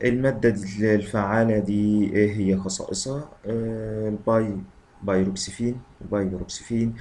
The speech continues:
منظم نمو حشري فعال، آه، بتركيز منخفض لمكافحه الذبابه البيضاء. طبعا ده من المبيدات المهمة جدا لمكافحة الذبابة البيضاء لأن ليه طريقة فعل مختلفة. آه، يمنع فأس البيض،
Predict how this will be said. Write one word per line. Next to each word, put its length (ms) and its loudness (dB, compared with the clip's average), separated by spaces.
منظم 400 -4
نمو 220 -4
حشري 380 -4
فعال، 480 -4
آه، 280 6
بتركيز 500 -2
منخفض 560 -4
لمكافحه 500 -4
الذبابه 380 -10
البيضاء. 240 -18
طبعا 360 -2
ده 120 2
من 200 2
المبيدات 580 -2
المهمة 360 -4
جدا 320 -4
لمكافحة 520 -6
الذبابة 440 -4
البيضاء 340 -2
لأن 160 -6
ليه 200 -4
طريقة 280 -4
فعل 300 -2
مختلفة. 440 0
آه، 400 8
يمنع 420 4
فأس 340 -2
البيض، 480 0